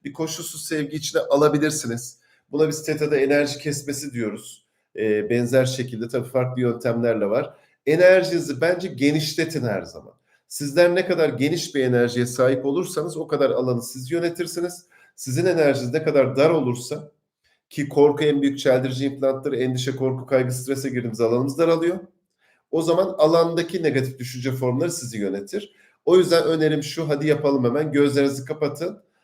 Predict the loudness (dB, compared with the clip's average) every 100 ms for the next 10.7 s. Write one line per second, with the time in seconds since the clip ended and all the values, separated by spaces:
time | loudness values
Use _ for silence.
0 | _ -4 0 0 0 -4 -6 -6 -4 -2
1 | -2 -4 -6 -2 -2 -2 -2 0 2 2
2 | 2 0 -2 -4 -8 -10 -4 0 2 2
3 | 4 4 2 -4 -4 -6 -6 -6 -4 -4
4 | -4 -4 -4 -4 -6 -10 -10 -12 -12 -12
5 | -10 -10 -14 -16 -16 -14 -10 -12 -12 _
6 | _ _ _ _ _ _ 0 2 4 2
7 | 4 4 6 4 4 6 4 2 0 -2
8 | -4 -6 -4 -2 0 0 4 4 4 2
9 | 2 2 0 -4 -6 -4 0 2 2 2
10 | 0 -2 -2 -2 -6 -16